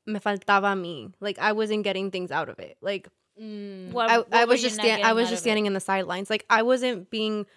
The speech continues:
Speaker 1: one, appreciated for everything that I had done. Um, I wasn't getting all the things that I value, like my spiritual,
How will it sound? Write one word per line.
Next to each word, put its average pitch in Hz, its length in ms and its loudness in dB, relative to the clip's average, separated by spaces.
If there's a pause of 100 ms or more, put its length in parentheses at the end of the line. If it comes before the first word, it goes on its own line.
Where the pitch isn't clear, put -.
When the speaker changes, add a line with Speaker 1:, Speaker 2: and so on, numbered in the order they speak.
(220)
Speaker 1:
one, 226 300 0
appreciated 190 720 -2
for 202 200 -2
everything 196 320 -2
that 190 100 -2
I 175 80 0
had 190 180 -4
done. 185 380 -4 (460)
Um, 180 480 -2
I 196 140 2
wasn't 190 680 -2 (240)
getting 202 380 -4 (360)
all 233 200 4
the 277 100 4
things 269 160 -4
that 254 100 2
I 220 80 4
value, 196 280 2
like 196 160 -4
my 190 80 -6
spiritual, 185 960 -4